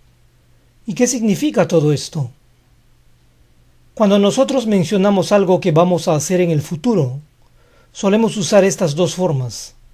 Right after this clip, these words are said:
Voy a responderte y te responderé. En inglés también. Para la primera forma se usa esta construcción,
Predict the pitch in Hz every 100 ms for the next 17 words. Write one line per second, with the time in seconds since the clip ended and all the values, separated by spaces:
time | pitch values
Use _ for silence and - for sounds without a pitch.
0 | _ _ _ _ _ _ 196 135 175 220
1 | 233 233 - 170 156 151 156 - - 151
2 | 143 156 190 151 - 147 147 - - 165
3 | 143 139 135 _ _ _ _ _ _ _
4 | - 175 139 147 - 175 151 143 156 190
5 | 196 - _ _ _ _ _ _ _ _
6 | _ _ _ _ _ - 208 185 202 220
7 | 269 262 190 165 151 123 120 131 _ _
8 | _ _ _ _ _ _ _ _ _ _
9 | _ _ _ - 165 165 160 180 202 190
10 | 180 233 214 190 185 180 175 170 175 196
11 | - 180 185 151 147 147 - - 190 139
12 | 127